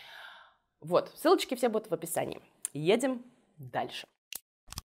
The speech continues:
Следующий сериал называется Peaky Blinders или Острые козырьки. Я его очень люблю.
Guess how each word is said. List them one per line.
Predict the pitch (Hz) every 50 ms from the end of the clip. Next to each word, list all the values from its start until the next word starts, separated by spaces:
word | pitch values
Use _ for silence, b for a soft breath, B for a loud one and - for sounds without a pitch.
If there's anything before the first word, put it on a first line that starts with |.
| _ _ -
Следующий | - 247 349 427 403 - 392
сериал | 381 - 320 277 277 320 349 392 403 392 -
называется | 240 226 233 233 247 240 240 240 240
Peaky | 226 - - - 311 339 330 339 320 311
Blinders | 220 202 196 180 165 156 160 160 185 226 262 330 370 359 - - -
или | - 208 220 220 202 196 - -
Острые | - 233 247 240 - 220 196 196
козырьки. | - 180 170 170 165 170 - 247 269 285
Я | 233 214 196 190
его | 190 180 170 165 -
очень | - - 185 185 - - - 139
люблю. | 135 156 202 277 392 -